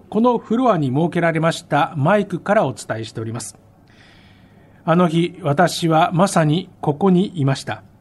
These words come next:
ちょうど金曜日でしたから、午前のニュースデスクが終わって、ほっと一息の中で、午後二時四十六分に東京都心で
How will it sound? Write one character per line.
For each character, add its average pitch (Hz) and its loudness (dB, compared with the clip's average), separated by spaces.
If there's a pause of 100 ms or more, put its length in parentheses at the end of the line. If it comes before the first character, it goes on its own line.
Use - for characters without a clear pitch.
(500)
ち 202 0
ょ 208 6
う - 4
ど 208 2
金 254 4
曜 302 6
日 185 -2
で 156 0
し - -6
た 151 -2
か 180 -4
ら、 156 0 (200)
午 196 2
前 247 2
の 156 0
ニ 143 2
ュ 233 2
ー - 0
ス 220 -4
デ 226 0
ス 226 -8
ク 151 -6
が 104 -6
終 156 0
わ - -20
っ - -20
て、 170 -4
ほ 160 0
っ 160 -2
と 269 0
一 - 0
息 196 -2
の 151 -2
中 180 0
で、 101 -8 (600)
午 202 2
後 185 0
二 196 4
時 185 -2
四 208 4
十 165 0
六 180 0
分 160 -2
に 151 -4
東 185 2
京 185 2
都 190 0
心 180 0
で 170 -2